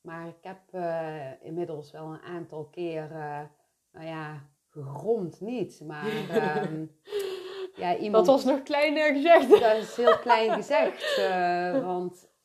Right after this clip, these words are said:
Speaker 1: ja, ik wist niet dat ik zoveel boosheid in me had en agressie. Maar, eh, er is wel eens ooit iemand geweest die heeft mij getriggerd.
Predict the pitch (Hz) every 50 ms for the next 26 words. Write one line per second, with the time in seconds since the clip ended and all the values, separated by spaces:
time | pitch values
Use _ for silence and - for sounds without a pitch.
0 | _ _ _ - 214 208 190 180 180 175 175 - - - _ _ - 170 - 202
1 | 202 196 - 220 214 180 196 185 185 185 185 185 - - - 226 226 254 254 220
2 | - 202 190 185 180 175 175 175 - _ _ _ _ _ _ _ _ _ _ _
3 | _ _ _ _ 147 135 208 220 247 285 302 311 - - 202 190 185 180 175 175
4 | - - - - 226 262 277 262 233 185 156 156 170 170 180 233 - - - -
5 | - - - - 175 175 175 170 - 160 147 - 160 170 165 151 156 - - -
6 | 170 190 247 277 - _ _ _ _ _ _ _ _ _ _ _ - - 160 160
7 | 160 160 165 156 - 170 165 160 160 160 156 156 156 156 - _ - _ 175 175
8 | - 180 160 160 156 - - 165 165 - 180 170 165 156 - _ - 165 175 170
9 | 165 165 - - 165 160 160 156 160 156 - 165 156 151 151 151 151 151 147 -
10 | - _ _ _ _ _ _ 151 147 - - - - 208 254 277 277 294 330 370
11 | 359 - - - - - _ _